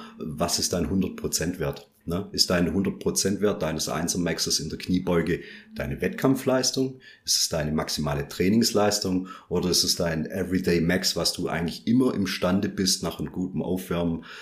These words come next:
äh, abzuliefern? Ja, so de-, dein Tagesmaximum zum Beispiel. So, was sind deine hundert Prozent?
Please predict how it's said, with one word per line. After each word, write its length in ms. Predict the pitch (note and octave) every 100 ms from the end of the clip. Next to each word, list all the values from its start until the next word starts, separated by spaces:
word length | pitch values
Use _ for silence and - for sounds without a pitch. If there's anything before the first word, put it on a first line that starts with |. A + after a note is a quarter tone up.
| - -
äh, 60 |
abzuliefern? 1120 | E2 D#2+ - F2 - - D#2+ D#2 - C#2+ C2 -
Ja, 160 | D#2+
so 180 | - -
de-, 180 | D#2 C#2+
dein 200 | D2+ D2
Tagesmaximum 840 | D2 D#2+ D#2+ E2 D2+ - D2+ C#2+
zum 180 | - C#2+
Beispiel. 440 | C2+ C2+ - C2+
So, 280 | - D#2+ C2
was 160 | F2+ F#2
sind 120 | F2+
deine 240 | F2+ E2+ D#2+
hundert 260 | E2 -
Prozent? 500 | - - D2+ B1+ B1+